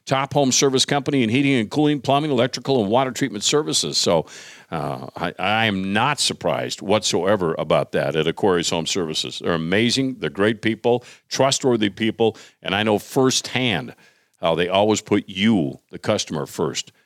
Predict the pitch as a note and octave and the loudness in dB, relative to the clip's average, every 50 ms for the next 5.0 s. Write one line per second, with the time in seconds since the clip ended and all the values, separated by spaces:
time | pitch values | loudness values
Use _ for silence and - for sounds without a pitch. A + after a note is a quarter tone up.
0 | _ _ - G#2+ A2+ A2 G2 G2+ G2+ F#2+ - - F#2+ F2 E2+ F2 - F#2 F#2+ F#2 | _ _ -4 0 2 2 4 4 2 2 2 0 0 0 0 0 0 -2 -2 0
1 | F#2 F2 D#2+ F2 E2 D2+ C#2 - - - F#2+ F2+ F2 E2+ E2 D2+ - E2 E2 E2 | -2 -2 0 0 0 -2 -2 -6 -8 -4 -2 -2 -2 -2 -2 -4 -2 -2 -2 -2
2 | - - E2+ E2+ E2+ - A2+ A2+ - - G2 F#2 F2 D#2+ D#2+ D#2+ - F2 F2+ F#2 | -2 -6 -10 -10 -8 -6 -6 -8 -6 -4 -4 -2 -2 -2 -4 -6 -6 -4 -2 -2
3 | F#2+ A2+ B2 - - F2+ F2 E2 E2 E2+ F2 G2 G2 - - F2 D#2+ - D2+ - | 0 -2 -2 -4 -4 -4 -4 -4 -2 -2 -2 -2 -2 -2 -4 -4 -4 -6 -10 -14
4 | - G2 F#2+ - - - F#2 F2+ E2 D#2 D2 D2+ E2 D#2+ C#2+ - - - D#2+ C2 | -10 -10 -10 -8 -6 -6 -6 -4 -4 -6 -6 -4 -4 -4 -6 -6 -10 -16 -16 -16